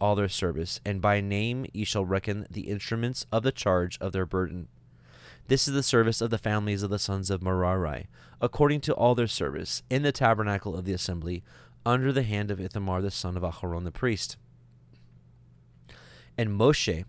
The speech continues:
and Aharon and the chief of the assembly numbered of the sons of the Kohathim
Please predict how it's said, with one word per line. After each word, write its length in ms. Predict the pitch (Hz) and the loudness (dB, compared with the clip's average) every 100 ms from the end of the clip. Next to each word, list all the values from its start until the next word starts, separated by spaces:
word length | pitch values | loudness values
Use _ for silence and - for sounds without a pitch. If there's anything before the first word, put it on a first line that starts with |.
| - - - | -14 -10 -4
and 120 | 110 | -2
Aharon 540 | 104 110 107 107 95 - | 0 2 4 2 0 -4
and 120 | 110 | -2
the 80 | 107 | -2
chief 400 | - - 147 - | -2 -4 -4 -4
of 100 | 117 | -2
the 100 | 117 | 0
assembly 560 | 104 123 131 127 135 - | 0 0 0 0 -2 -2
numbered 440 | 110 120 139 143 | -2 -2 -2 0
of 100 | 110 | 0
the 80 | 110 | -2
sons 380 | - 120 127 95 | -2 -2 -2 -6
of 120 | 98 | -6
the 80 | 104 | -6
Kohathim 640 | 104 101 95 135 147 | -2 -2 -2 -2 -4